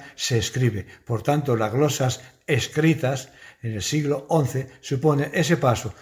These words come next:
de lo que al principio era simplemente hablado en un contexto particular o privado en las familias,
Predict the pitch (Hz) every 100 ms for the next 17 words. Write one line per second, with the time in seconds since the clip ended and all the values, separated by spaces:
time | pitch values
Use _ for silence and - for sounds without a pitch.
0 | _ 131 131 120 123 117 120 175 160 135
1 | - - 160 151 - 160 147 143 151 127
2 | 123 117 - - - - 151 160 208 170
3 | 135 - 156 185 175 160 135 160 131 143
4 | 120 123 113 160 156 135 127 180 170 143
5 | 139 127 131 160 - 135 131 127 123